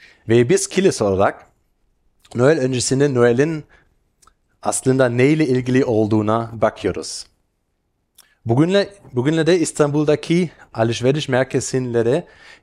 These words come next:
gittiğinizde ne görüyorsunuz? Büyük süslü ağaçlar. Bu İstanbul'daki tüm insanlar, insanları Noel'i kutladığı anlamına geliyor. <laughs>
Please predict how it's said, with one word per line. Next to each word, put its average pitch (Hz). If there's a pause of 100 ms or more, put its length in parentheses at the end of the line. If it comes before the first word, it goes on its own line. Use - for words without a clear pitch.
gittiğinizde 139
ne 139
görüyorsunuz? 95 (920)
Büyük 160
süslü 151
ağaçlar. 92 (1120)
Bu 143
İstanbul'daki 165
tüm 226
insanlar, 104 (880)
insanları 113
Noel'i 127
kutladığı 143
anlamına 92
geliyor. 78 (1300)
<laughs> 147